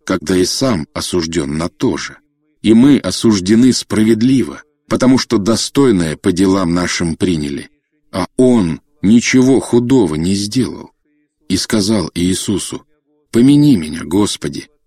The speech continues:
когда приидешь в царствие Твое". И сказал ему Иисус: "Истинно говорю тебе,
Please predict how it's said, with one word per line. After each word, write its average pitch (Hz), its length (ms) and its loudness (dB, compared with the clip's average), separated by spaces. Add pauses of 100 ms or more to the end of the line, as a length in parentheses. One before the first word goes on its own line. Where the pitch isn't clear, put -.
когда 92 320 0
приидешь 87 580 -2
в - 60 -12
царствие 76 640 -6
Твое". 73 420 -8 (600)
И - 60 -2
сказал 87 460 -2
ему 78 260 -4
Иисус: - 480 -8 (720)
"Истинно 80 480 -2
говорю 80 340 -4
тебе, - 340 -10